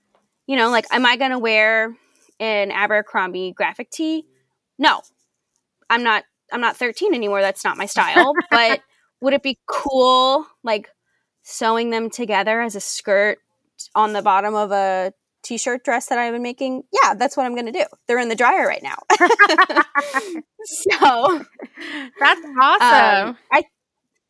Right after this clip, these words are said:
Speaker 1: I think just things, or, like, especially, like, in particular with that kind of stuff and the, um,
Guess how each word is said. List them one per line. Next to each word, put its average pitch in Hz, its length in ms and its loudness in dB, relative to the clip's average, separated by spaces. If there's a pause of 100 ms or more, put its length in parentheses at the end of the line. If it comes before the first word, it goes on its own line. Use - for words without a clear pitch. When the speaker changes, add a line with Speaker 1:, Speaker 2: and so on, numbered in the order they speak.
(180)
Speaker 1:
I 311 120 4
think 403 240 -2
just 427 200 -4
things, 349 380 -2
or, 320 100 2
like, 311 300 0
especially, 320 480 -2
like, 320 320 -2 (1700)
in 269 120 -6
particular 262 440 -4
with 202 140 2
that 202 200 0
kind 196 140 -4
of 190 80 -6
stuff - 400 -4
and 208 200 -4
the, 190 240 -4
um, 151 580 -2